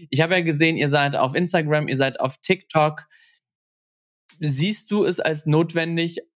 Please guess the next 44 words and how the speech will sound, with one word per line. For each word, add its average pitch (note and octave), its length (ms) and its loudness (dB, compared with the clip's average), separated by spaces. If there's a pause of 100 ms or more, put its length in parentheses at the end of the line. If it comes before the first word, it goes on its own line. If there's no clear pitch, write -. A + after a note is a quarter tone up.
auch C#3+ 300 4
über C3+ 760 2 (1300)
soziale C#3 480 0
Medien C3+ 400 2
wie C3 140 0
TikTok C#3+ 720 -2
zu C#3+ 140 0
rekrutieren, D#3 960 -2
oder C#3+ 260 0
sagst C3+ 460 -4
du, C3 340 2 (680)
da B2+ 580 0 (380)
siehst C3 300 0
du C3 40 0
einfach B2 200 0
noch A#2+ 160 -4
kein B2 220 0
Need B2 200 -2
drin? A2+ 240 0
Es - 220 -6
reicht, C3 260 0
dass B2+ 140 -2
die B2+ 100 0
Brand D3 320 2
stark D3 300 -2
genug C#3+ 380 6
ist, C3+ 300 0 (320)
es A#2+ 220 -2
reicht, B2+ 260 0
dass B2 180 -2
wir B2+ 100 2
bekannt D3+ 440 0
sind, C#3+ 360 2
aber B2+ 300 2
ich - 120 -8
muss C#3+ 200 6
jetzt - 160 2
noch B2 160 0
nicht C#3 200 0
auf B2 140 -2
solche B2 400 0
Art A#2+ 160 -2
und A#2 120 -8
Weisen A#2 420 -2